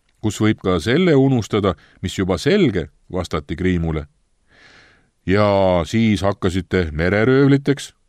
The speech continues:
vallutasite laeva ja sõitsite siia?" küsis Rein.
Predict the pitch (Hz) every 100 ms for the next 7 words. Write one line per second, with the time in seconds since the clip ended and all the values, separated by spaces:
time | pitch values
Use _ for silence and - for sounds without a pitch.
0 | _ 92 101 95 95 90 - 85 90 113
1 | 143 135 117 104 98 87 92 - 80 90
2 | 90 143 180 98 - _ _ 90 87 82
3 | 90 82 71